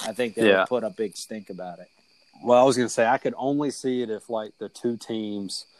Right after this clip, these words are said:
Speaker 2: like, let's say Atlanta and, or let's say Chicago and the Panthers are playing this week.
Speaker 1: Yeah.
Speaker 2: Um, and then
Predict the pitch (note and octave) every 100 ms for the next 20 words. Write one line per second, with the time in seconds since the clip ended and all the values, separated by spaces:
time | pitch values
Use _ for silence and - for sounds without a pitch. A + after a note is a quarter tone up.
0 | _ _ _ - A2+ A2 A#2 C3 A#2 G#2
1 | G2+ A2 A2 A2 G#2+ F#2 G#2 G2 F#2+ E2+
2 | - _ _ _ - G#2+ G2+ A2 - B2
3 | A2+ G2+ F#2 - - A2+ A2+ A2 A2 G#2+
4 | G2+ F#2+ F2+ - G#2+ G2+ G2 F#2 F#2+ F#2
5 | G#2 G2+ F#2+ F#2 - F#2 F2+ E2 F2 D#2+
6 | - _ _ - G2 G2 F#2 F2 D#2+ _
7 | _ _ _ _ - G#2 G#2+ G#2+ G2+ G2